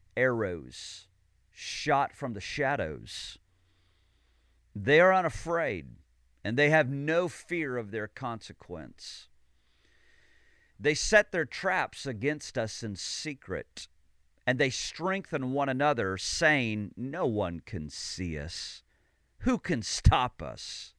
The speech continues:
They're nothing more than an unruly mob, joined in their unholy alliance, searching out new opportunities to pervert justice. Deceivers scheming together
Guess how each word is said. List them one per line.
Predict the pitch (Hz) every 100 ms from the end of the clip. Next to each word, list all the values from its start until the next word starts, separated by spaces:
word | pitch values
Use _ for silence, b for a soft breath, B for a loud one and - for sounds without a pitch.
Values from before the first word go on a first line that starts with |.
| _ _ _ _ _ _ _ _ _ -
They're | 131 139
nothing | 165 180 175 156
more | 160 160 143
than | 127
an | 107 110
unruly | - 151 135 143 127 110
mob, | 104 113 113 85 64 - - - _ _ _ _ _ _ -
joined | 92 92 175 175 165
in | 139
their | 131 127 123
unholy | - 156 147 113 160 156 147 135 -
alliance, | 110 123 135 123 95 -
searching | - 185 180 - 147 139
out | 135
new | 131 139 143
opportunities | 139 - - 170 151 117 113 -
to | 135
pervert | 104 - 127 101 123 143 107
justice. | 87 101 135 143 - 117 85 - - - _ _ _ - - - - -
Deceivers | - 139 - 214 220 175 127 87 95
scheming | - - - 202 220 220 220 214
together | - 208 156 139 175 131 98 104